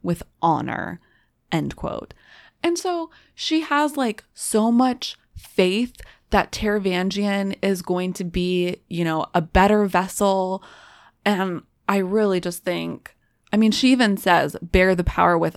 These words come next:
honor." Like, lady, I know you miss Tanavast and you guys were lovers and shit, but, like, he's dead.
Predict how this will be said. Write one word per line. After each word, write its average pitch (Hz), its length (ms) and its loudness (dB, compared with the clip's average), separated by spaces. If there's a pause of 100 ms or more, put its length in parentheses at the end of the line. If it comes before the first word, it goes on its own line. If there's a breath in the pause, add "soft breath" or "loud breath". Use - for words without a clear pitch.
honor." 175 560 0
Like, 160 320 -4 (300 soft breath)
lady, 214 400 4 (100)
I 190 160 4
know 208 300 6
you 208 200 2
miss 202 500 2 (140)
Tanavast 196 680 2
and 180 100 -2
you 175 80 -2
guys 175 260 0
were 170 140 0
lovers 185 580 2
and 185 200 -2
shit, 185 400 0
but, 170 180 2
like, 139 300 -4 (220 soft breath)
he's 269 420 2
dead. 160 400 4